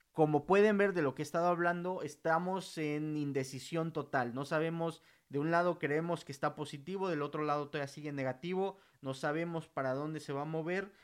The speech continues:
Aparte de eso, si nos movemos al tiempo de, de, de una semana, a pesar de, vamos acá,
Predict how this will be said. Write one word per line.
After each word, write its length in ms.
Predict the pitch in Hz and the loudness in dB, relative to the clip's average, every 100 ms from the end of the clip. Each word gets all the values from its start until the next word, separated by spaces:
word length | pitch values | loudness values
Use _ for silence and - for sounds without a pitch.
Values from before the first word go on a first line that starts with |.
| _ - | _ -14
Aparte 380 | 123 151 156 175 | -2 -2 -2 -4
de 100 | 175 | -4
eso, 180 | 170 | -6
si 140 | 170 151 | -8 -6
nos 180 | 135 131 | -4 -2
movemos 540 | 135 143 156 160 - | -2 -2 -2 -6 -6
al 240 | 135 123 | -8 -8
tiempo 340 | - 139 143 147 | -8 -8 -6 -6
de, 240 | 131 123 - | -4 -6 -8
de, 760 | 120 117 117 113 113 113 - | -10 -8 -8 -10 -10 -12 -14
de 120 | 131 127 | -12 -8
una 180 | 139 | -6
semana, 560 | 139 131 139 147 139 220 _ _ _ _ _ _ _ _ _ _ _ _ _ _ _ _ _ _ _ _ _ _ _ _ _ _ | -6 -6 -4 -4 -6 -10 _ _ _ _ _ _ _ _ _ _ _ _ _ _ _ _ _ _ _ _ _ _ _ _ _ _
a 60 | 131 | -18
pesar 460 | 135 139 139 147 160 | -8 -8 -2 -4 -2
de, 800 | 156 151 151 156 156 160 151 139 | -2 -2 -2 -4 -4 -6 -8 -10
vamos 340 | 123 123 120 117 | -10 -10 -10 -16
acá, 420 | - 151 156 | -14 -10 -10